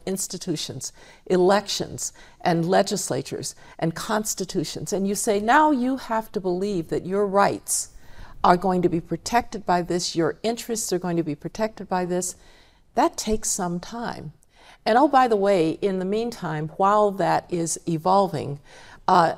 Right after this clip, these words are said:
you don't have an autocrat or a dictator who is leading you into a senseless war against, uh, your Ukrainian, uh, brothers, uh, or who's putting you in mass graves, uh, at about a million,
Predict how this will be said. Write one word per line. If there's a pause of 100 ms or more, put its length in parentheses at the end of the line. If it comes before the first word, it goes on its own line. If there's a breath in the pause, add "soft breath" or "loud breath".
you
don't
have
an (180)
autocrat
or
a
dictator
who
is
leading
you
into (340 soft breath)
a
senseless
war (540 soft breath)
against,
uh,
your
Ukrainian, (100)
uh,
brothers, (540 soft breath)
uh,
or
who's
putting
you
in
mass
graves,
uh,
at
about
a
million,